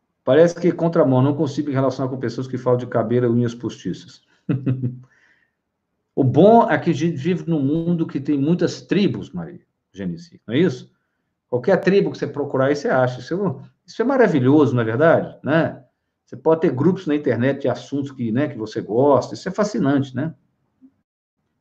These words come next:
O ser humano que trata alguém como um bem adquirido não seria um trato narcisista?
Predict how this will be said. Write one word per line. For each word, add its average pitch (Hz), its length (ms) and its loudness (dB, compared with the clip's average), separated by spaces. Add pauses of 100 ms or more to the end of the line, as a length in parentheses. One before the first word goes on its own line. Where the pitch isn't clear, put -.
(1000)
O - 80 -4
ser 214 200 6
humano 202 200 6
que 202 100 2
trata 165 280 4
alguém 143 240 0
como 143 180 -4
um 123 80 0
bem 139 180 2
adquirido 127 440 -2
não 139 80 0
seria 135 260 -2
um 127 80 -2
trato 123 300 0
narcisista? 113 760 -6